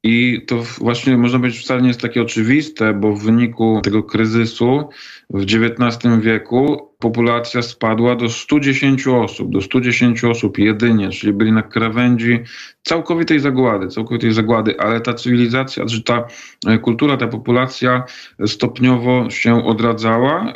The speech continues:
i dzisiaj, e, właśnie około połowę mieszkańców Wyspy Wielkanocnej, czyli kilka tysięcy osób, stanowią właśnie potomkowie tych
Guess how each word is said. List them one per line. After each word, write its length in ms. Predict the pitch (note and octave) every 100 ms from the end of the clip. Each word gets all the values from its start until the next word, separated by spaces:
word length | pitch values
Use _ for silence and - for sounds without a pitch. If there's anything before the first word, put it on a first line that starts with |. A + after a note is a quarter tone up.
| -
i 140 | C3
dzisiaj, 480 | C#3 F3 D#3+ D3+ D3 - - - -
e, 220 | A2+ A#2+
właśnie 340 | A#2 B2+ -
około 240 | C3 C3+ C3
połowę 680 | C3 B2+ C#3 C#3 C3 C3 B2
mieszkańców 640 | A#2+ - B2+ B2 B2 A#2
Wyspy 340 | A#2 A#2 - A#2
Wielkanocnej, 1000 | A#2 A2+ A2+ A2+ A#2 A2+ B2 C3 D#3 D#3+ -
czyli 260 | - -
kilka 280 | - A#2 A#2
tysięcy 460 | A2+ - A2+ A2 A#2
osób, 400 | A#2 - - - - -
stanowią 540 | - - C3 C3+ B2+ B2+
właśnie 560 | A#2 A#2 - A#2 A#2 A2+
potomkowie 640 | A#2 A2+ A2 - G#2+ A2
tych 400 | G#2 - G#2 G#2